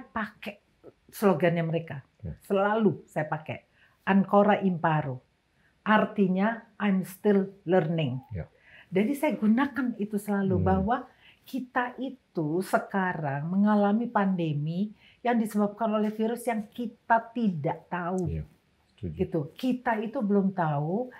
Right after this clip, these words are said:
Speaker 1: dan setiap hari kita belajar.
Speaker 2: Iya.
Speaker 1: Karena memang itu yang terjadi.
Speaker 2: Iya.
Speaker 1: Ya, jadi, eh, bahwa informasi dari para saintis,
Speaker 2: Iya.
Speaker 1: dari para peneliti dalam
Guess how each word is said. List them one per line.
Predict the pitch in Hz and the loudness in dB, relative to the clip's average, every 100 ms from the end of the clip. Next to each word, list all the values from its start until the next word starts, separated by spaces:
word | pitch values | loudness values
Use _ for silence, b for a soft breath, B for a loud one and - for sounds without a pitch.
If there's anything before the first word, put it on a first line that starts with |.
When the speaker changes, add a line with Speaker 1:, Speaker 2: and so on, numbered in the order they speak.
| B B | B B
Speaker 1:
dan | - 233 214 | -6 -2 -2
setiap | 240 - 226 214 | -4 -2 0 0
hari | 160 175 196 220 | -2 -2 -2 -2
kita | 220 214 | -4 -2
belajar. | 202 185 185 165 170 143 143 | 0 0 -2 -2 -2 -2 -4
Speaker 2:
Iya. | - 87 80 _ | -6 -6 -6 _
Speaker 1:
Karena | - 247 294 | -6 -4 -2
memang | 320 311 | -4 -4
itu | 247 - | -6 -2
yang | 247 | 0
terjadi. | 226 214 240 202 202 202 b b b | 0 2 2 2 -2 -2 b b b
Speaker 2:
Iya. | 90 78 - - | -6 -6 -10 -4
Speaker 1:
Ya, | 214 226 - | -4 -4 -6
jadi, | - 202 196 269 302 | 4 4 4 -4 -4
eh, | - 220 254 240 226 B B B _ | -2 2 2 2 -4 B B B _
bahwa | 165 202 180 170 185 147 139 165 - _ _ - | 0 0 0 0 4 4 2 -4 -12 _ _ -4
informasi | 240 214 226 226 208 220 226 220 - 170 147 143 _ _ _ _ _ _ | -2 0 0 2 4 4 0 -4 -4 -2 -2 -6 _ _ _ _ _ _
dari | 151 196 190 185 202 | 2 6 6 6 2
para | - 190 185 185 185 180 170 b b _ | 4 2 2 2 2 2 -4 b b _
saintis, | - 196 190 165 131 135 165 - | -2 0 0 -2 -4 -6 -8 -4
Speaker 2:
Iya. | 175 160 | 0 2
Speaker 1:
dari | 165 | 2
para | 180 180 | 0 0
peneliti | - 190 196 208 - - 165 151 180 | 2 4 6 6 4 0 -2 0 2
dalam | 170 165 180 190 | 2 2 0 -2